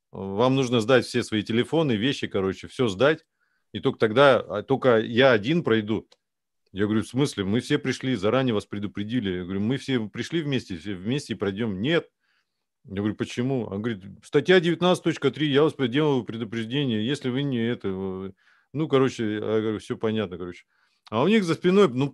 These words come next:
см-, смешной случай вообще, а у них за спиной написано: "Служу народу, служу закону". Я говорю: "Вам надо поменять это, э, табличку тут, у вас тут неправда написано. Вам надо написать: служу,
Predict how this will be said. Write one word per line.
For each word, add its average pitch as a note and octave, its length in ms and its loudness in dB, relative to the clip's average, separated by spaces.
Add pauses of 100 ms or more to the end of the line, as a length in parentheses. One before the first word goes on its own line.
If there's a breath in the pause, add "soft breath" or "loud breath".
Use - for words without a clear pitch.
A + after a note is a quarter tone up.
см-, F#3 320 0
смешной G3 440 4
случай F3+ 360 -4
вообще, G#2+ 360 0
а F#2 40 2
у C3 100 2
них G#3 140 2
за F3 100 0
спиной F#3 340 2
написано: C3 440 -4
"Служу E3+ 360 4
народу, F3+ 440 8
служу C#3+ 300 2
закону". C3 500 2 (640)
Я C3 140 4
говорю: G3 180 8
"Вам G3+ 140 8
надо G3 240 6
поменять F3 520 6
это, F#2 380 -2 (140)
э, G2 460 -10
табличку D#3 460 4
тут, F#2 240 -10
у G2 120 -6
вас D3+ 140 4
тут C#3 140 -2
неправда D#3+ 480 4
написано. A#2+ 500 -4 (760)
Вам D#3+ 160 2
надо F3 180 6
написать: F3 400 4
служу, F3+ 560 6